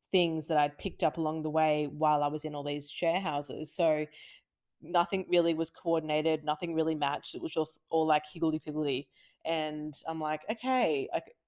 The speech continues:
it looks like I have no sense of style." Like, I'm pretty sure I do have a sense of style. Like, you know, I have a pretty good eye, I think.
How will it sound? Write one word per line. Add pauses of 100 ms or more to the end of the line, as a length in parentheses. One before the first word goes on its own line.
(120)
it
looks
like
I
have
no
sense
of
style."
Like,
I'm (200)
pretty
sure
I
do
have
a
sense
of
style.
Like,
you
know,
I
have
a
pretty
good
eye,
I
think.